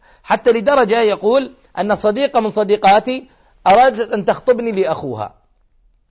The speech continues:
فكنت أعلم أنها صديقتي، فجاء الأخ مع الأب يخطبوني، والله والدي ما أعلمني بشيء. تدرون شو الرد اللي رده؟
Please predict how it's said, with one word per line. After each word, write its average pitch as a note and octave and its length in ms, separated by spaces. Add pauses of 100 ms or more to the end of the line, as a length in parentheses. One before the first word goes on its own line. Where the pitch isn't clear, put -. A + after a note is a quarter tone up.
(240)
فكنت A#3 380
أعلم C4+ 480
أنها A#3+ 280
صديقتي، A3 640 (460)
فجاء B3 480
الأخ A#3 460
مع F#3+ 180
الأب B3+ 360
يخطبوني، A3 760 (480)
والله A3 560
والدي A3 500
ما B3 240
أعلمني B3+ 480
بشيء. E3 340 (180)
تدرون A3 280
شو A#3+ 100
الرد A3+ 260
اللي G3+ 140
رده؟ G#3 420